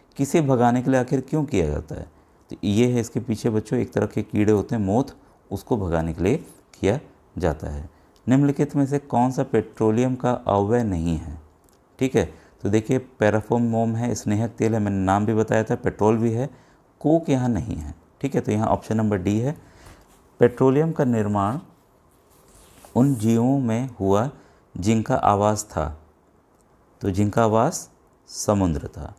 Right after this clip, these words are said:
ठीक है, तो इसका ऑप्शन नंबर सी सही है। फिर है निम्नलिखित में से सही कथन का चयन, चयन कीजिए।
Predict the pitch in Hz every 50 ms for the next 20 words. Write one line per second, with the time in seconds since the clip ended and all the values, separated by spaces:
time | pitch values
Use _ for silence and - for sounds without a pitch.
0 | _ _ - 135 131 - 127 - - - 101 - - - 104 95 90 - - 110
1 | 107 101 101 98 - - - 95 90 - 90 85 92 104 110 113 117 135 143 _
2 | _ _ _ _ _ _ _ _ _ _ _ _ _ _ - - 120 127 135 143
3 | 143 135 127 123 127 127 139 131 - 151 151 - 135 131 123 113 107 - 135 147
4 | 156 - - - 107 113 131 131 - - 117 110 - - 113 110 110 131 135 -
5 | - - 98 95 - - - - - 98 104 110 117 117 113 - 82 76 73 78
6 | 76 78